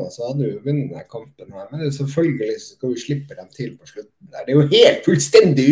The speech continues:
ufortjent. Jeg blir så forbanna at jeg holder på å eksplodere. Men uansett, altså, vi er jo et bedre lag enn HamKam. Det er jo ingen som kan komme og si noe på, på det. Og vi spiller mye bedre fotball enn HamKam. Selv om ingenting stemte i dag, så er vi jo,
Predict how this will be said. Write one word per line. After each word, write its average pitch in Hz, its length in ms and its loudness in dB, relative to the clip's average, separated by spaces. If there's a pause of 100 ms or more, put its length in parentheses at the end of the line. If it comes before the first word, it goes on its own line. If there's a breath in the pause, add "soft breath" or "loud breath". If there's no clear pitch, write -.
ufortjent. 127 500 -4
Jeg 123 160 -4
blir 147 140 -2
så 170 160 -2
forbanna 143 640 -2
at - 100 -16
jeg 110 80 -4
holder 127 240 0
på 107 80 -8
å 98 60 -4
eksplodere. 120 760 -6
Men 135 240 0
uansett, 147 480 -4 (1000 loud breath)
altså, 139 180 2
vi 143 220 6
er 180 160 8
jo 107 100 2
et - 160 -8
bedre 135 320 4
lag 139 400 4
enn - 80 -20
HamKam. - 560 -8
Det 139 140 -2
er 135 100 2
jo 120 220 -2
ingen 156 240 -4
som - 100 -20
kan - 240 -20
komme 135 240 -8
og - 80 -20
si 147 380 -10
noe - 420 -20
på, - 240 -16
på 147 240 -14
det. 123 140 -8 (160)
Og 110 180 -16
vi 120 80 -18
spiller 123 400 -6
mye 170 240 2
bedre 107 400 -10
fotball 175 480 -4
enn 92 80 -20
HamKam. 107 400 -18
Selv 165 240 -4
om 151 80 -2
ingenting 185 480 -4
stemte 147 540 -8
i - 20 -20
dag, 98 160 -16
så 143 240 -4
er 147 160 -2
vi 175 160 4
jo, 143 160 4